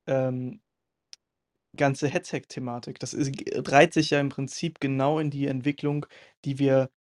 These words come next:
bei Apple schon so oft gesehen haben. Genau, wir hatten die iPhones, davor gab's so ein paar Touchscreen-Handys, auch schon, die auch schon funktioniert haben, die auch man schon als Smartphones bezeichnen konnte.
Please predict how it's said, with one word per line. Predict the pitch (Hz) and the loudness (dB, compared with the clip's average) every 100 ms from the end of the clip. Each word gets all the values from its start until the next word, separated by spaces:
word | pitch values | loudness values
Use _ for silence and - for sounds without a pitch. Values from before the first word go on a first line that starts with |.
| _ | _
bei | - | -4
Apple | - 147 147 | 0 2 2
schon | 139 139 127 | 2 0 0
so | 131 | 0
oft | 147 | -2
gesehen | 131 131 131 127 | -4 -2 -2 0
haben. | 117 | -2
Genau, | 120 120 117 | -2 -4 0
wir | |
hatten | 123 135 | -2 0
die | 127 - | -2 4
iPhones, | 143 160 185 175 185 - - - - | 4 4 2 2 0 -4 -14 -20 -4
davor | 135 - 147 | -2 4 6
gab's | 147 143 - | 8 4 2
so | 107 | -6
ein | 120 | -6
paar | - 123 120 | -6 -6 -6
Touchscreen-Handys, | - 165 - - 165 160 165 160 156 - | -4 -4 -4 -8 -4 -2 -2 -2 -4 -6
auch | 131 - | -12 -8
schon, | - - - _ _ _ _ _ - | -6 -6 -12 _ _ _ _ _ 0
die | |
auch | 135 | 0
schon | - 131 | 0 -4
funktioniert | 127 - 160 | -2 2 6
haben, | 147 | 6
die | 131 | 6
auch | 131 135 | 4 4
man | 135 | 2
schon | 127 | 2
als | 131 | -2
Smartphones | - 143 156 156 | 2 2 2 -4
bezeichnen | - 147 156 151 147 | -6 -2 -2 0 -4
konnte. | - 151 151 - | -2 -2 -2 -6